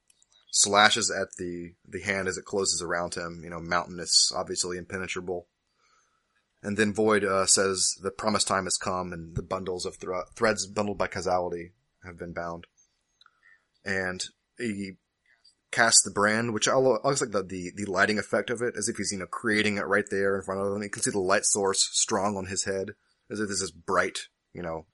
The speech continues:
I don't know what color it would be, yellow or red, above him. It's really like a spell. Uh,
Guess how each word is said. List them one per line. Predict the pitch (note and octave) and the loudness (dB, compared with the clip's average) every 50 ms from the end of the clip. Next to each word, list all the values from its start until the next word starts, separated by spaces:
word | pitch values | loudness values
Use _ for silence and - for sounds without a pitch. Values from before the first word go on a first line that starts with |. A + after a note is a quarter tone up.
| _ - | _ -4
I | G2+ | -4
don't | G2+ F#2+ | -2 -2
know | F#2+ | -2
what | F#2 - | -4 -4
color | - - G2+ F#2+ F#2 | -2 -2 0 2 2
it | F2 F2+ | 2 0
would | F#2+ F2+ E2 | -2 -2 -2
be, | F#2 F#2+ F#2 | -4 -2 0
yellow | F2+ F#2 F2+ F2 | 0 0 -2 0
or | F#2 F2+ F2 E2+ | -2 -2 0 0
red, | F2 F2+ F2+ F2+ F2 - _ _ _ _ _ _ _ _ _ _ _ _ _ _ _ _ _ _ _ _ - | 2 2 2 2 0 -4 _ _ _ _ _ _ _ _ _ _ _ _ _ _ _ _ _ _ _ _ -10
above | F#2+ F2 G2 F#2 - | -2 0 0 0 0
him. | G2 F#2 F#2 F2+ _ _ _ _ _ _ _ _ _ - _ _ _ _ | -4 -6 -8 -10 _ _ _ _ _ _ _ _ _ -20 _ _ _ _
It's | - - - - | -6 -4 -4 4
really | D#3+ F3 G3+ G#3+ D3 | 12 12 12 12 12
like | A#2 G2+ - | 12 8 6
a | F2+ | 2
spell. | - - - G2+ G#2 G2 - - - - _ _ _ _ _ _ _ _ - | 2 2 2 4 2 2 2 -2 -10 -16 _ _ _ _ _ _ _ _ -6
Uh, | - E2+ E2 E2 D#2 | -4 -4 -2 -4 -6